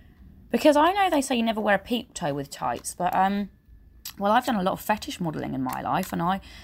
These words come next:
know a lot of people that have a real tights fetish, and some of those guys I think would absolutely love it if, um, you could see a lady's tights through the shoes. But I suppose it's personal, isn't it? Personal preference.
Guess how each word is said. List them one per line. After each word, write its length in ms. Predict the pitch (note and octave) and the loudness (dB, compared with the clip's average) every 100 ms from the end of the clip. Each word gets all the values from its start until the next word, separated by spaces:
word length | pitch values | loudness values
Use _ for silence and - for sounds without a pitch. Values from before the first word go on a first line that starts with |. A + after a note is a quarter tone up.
| - - - - | -20 -20 -20 -8
know 340 | F#3 E3 E3 D#3 | -4 2 4 4
a 20 | |
lot 160 | D#3+ | 2
of 100 | E3 | 0
people 240 | - E3 D#3 | -4 -6 -4
that 80 | D#3+ | -4
have 120 | D#3+ | -2
a 40 | |
real 160 | D#3 D3+ | -2 -4
tights 340 | - E3 - | 0 0 0
fetish, 420 | - G#3 - - | -4 -6 -6 -6
and 100 | E3 | -6
some 160 | D3+ G3+ | -4 -4
of 80 | G3+ | -2
those 240 | F3 G3+ | -4 -4
guys 340 | - C3 C3+ D#3+ | -2 -2 -2 -4
I 40 | |
think 180 | - - | -8 -4
would 80 | - | -4
absolutely 440 | - - - E3+ | -4 -8 -8 -4
love 300 | E3 F3+ A#3+ | 0 0 0
it 200 | A#2 - - | -2 -2 -8
if, 220 | C#3+ - | -10 -6
um, 340 | D3 C#3+ C#3+ - - - - | -4 -4 -6 -8 -16 -20 -8
you 100 | E3 | -8
could 140 | D#3+ | -6
see 180 | - D#3+ | -4 -2
a 40 | |
lady's 320 | C#3+ C#3+ D3 - | -2 -2 -4 -6
tights 340 | D#3+ D3 - | -4 -4 -4
through 180 | - D3 | -6 -6
the 80 | D3 | -6
shoes. 460 | - D3 D#3 F3 - - - - | -6 -4 -4 -8 -10 -14 -14 -2
But 100 | - | 2
I 100 | E3+ | 2
suppose 320 | - F#3 F3 | 0 -2 -2
it's 80 | - | -6
personal, 520 | - D3+ D3 - D#3+ | -6 -4 -4 -4 -2
isn't 180 | D3+ D#3 | -2 0
it? 140 | D3 - _ - - - - | -2 -2 _ -16 -16 -16 -20
Personal 760 | - C4 D#4 D4 - C#4 C#4 - | 2 6 6 4 -2 0 0 -4
preference. 960 | - C#3 D3 D3 - B2 - - - - | -8 -4 -4 -4 -8 -10 -10 -14 -16 -18